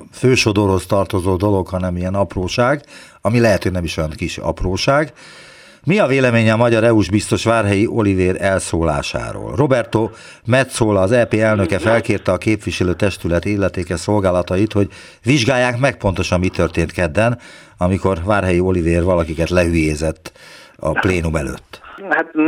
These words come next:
Speaker 2: nagyon kellemetlen ez a történet, annyiban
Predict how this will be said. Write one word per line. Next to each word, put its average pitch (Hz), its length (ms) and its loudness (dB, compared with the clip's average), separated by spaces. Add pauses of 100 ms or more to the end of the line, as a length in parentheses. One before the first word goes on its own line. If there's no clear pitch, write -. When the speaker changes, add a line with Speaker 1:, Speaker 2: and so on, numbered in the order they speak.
(140)
Speaker 2:
nagyon 175 360 0
kellemetlen 123 680 0
ez 110 60 2
a 110 100 0
történet, 117 600 -2 (180)
annyiban 127 640 0